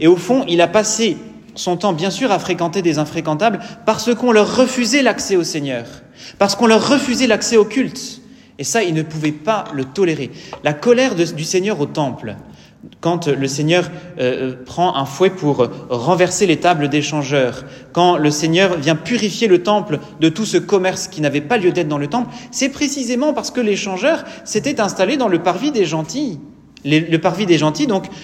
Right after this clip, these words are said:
des personnes non juives, mais qui avaient le droit de venir rendre un culte au vrai Dieu. Et on les empêchait précisément,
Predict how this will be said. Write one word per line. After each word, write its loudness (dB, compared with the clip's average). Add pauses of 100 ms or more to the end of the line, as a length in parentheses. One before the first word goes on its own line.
(140)
des 4
personnes 2 (180)
non 2
juives, 2
mais 0
qui -2
avaient 2
le 0
droit 0
de 0
venir 0
rendre -2
un -4
culte -6
au -2
vrai -2
Dieu. -6 (220)
Et 4
on 6
les 4
empêchait 0
précisément, -2